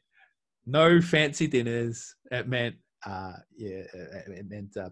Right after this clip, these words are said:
pretzels <laughs> by, by the water, uh, living frugally, uh,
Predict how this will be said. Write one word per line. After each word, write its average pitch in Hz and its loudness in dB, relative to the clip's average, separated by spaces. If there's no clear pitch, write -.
pretzels 113 -2
<laughs> 104 -14
by, 120 2
by 139 4
the 131 4
water, 107 2
uh, 120 0
living 156 4
frugally, 160 6
uh, 123 -2